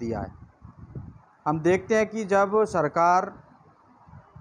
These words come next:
किसी किसान का नुकसान होता है तो उसका मुआवजा देती है, तो इसका सीधा सा अर्थ होता है कि वो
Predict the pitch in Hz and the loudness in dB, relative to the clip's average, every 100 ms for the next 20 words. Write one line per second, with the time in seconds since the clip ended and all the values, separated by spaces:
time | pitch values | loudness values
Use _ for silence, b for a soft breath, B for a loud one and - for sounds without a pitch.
0 | - 180 196 190 185 185 180 190 185 156 | -12 -8 -6 -4 -2 0 0 -2 -2 -2
1 | 175 175 170 139 156 170 175 175 175 190 | 0 0 -2 -2 0 0 -2 -6 -2 -2
2 | 170 151 165 175 185 190 165 151 - 135 | 0 2 2 2 0 -2 -2 -6 -8 -10
3 | 127 135 180 _ _ _ _ _ _ _ | -8 -10 -14 _ _ _ _ _ _ _
4 | _ _ _ _ 185 185 208 220 - 196 | _ _ _ _ -6 -4 -2 -2 -2 0
5 | 190 190 208 208 196 175 196 196 190 208 | 2 2 2 0 0 -2 0 0 -2 -4
6 | 202 | -4